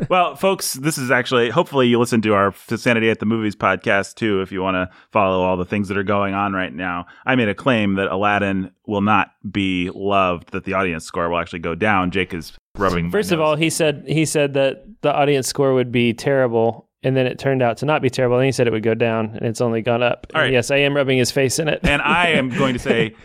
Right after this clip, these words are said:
Speaker 1: I never meant that it would happen within a week. I understand that
Speaker 2: It's
Speaker 1: people
Speaker 2: been
Speaker 1: like their little Aladdin, whatever.
Speaker 2: <laughs>
Speaker 1: But history, once the excitement goes away,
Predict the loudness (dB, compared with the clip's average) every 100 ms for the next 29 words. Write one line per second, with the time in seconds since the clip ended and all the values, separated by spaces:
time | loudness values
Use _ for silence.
0 | -20 _ _ _ _ _ 0 2 2 0
1 | 2 2 2 0 -4 -4 -2 -2 -2 -2
2 | 0 -2 -2 0 0 -2 -4 _ -6 -6
3 | -6 -2 0 2 0 0 0 0 0 0
4 | 0 0 2 0 0 0 0 0 0 0
5 | 2 0 0 -2 0 0 0 -2 -4 -2
6 | -2 -6 _ -20 -16 -4 -2 -2 -8 _
7 | _ -6 -4 -2 0 0 0 -2 -2 -2
8 | -2 -4 -4 -2 -2 -4 0 0 0 0
9 | -2 -2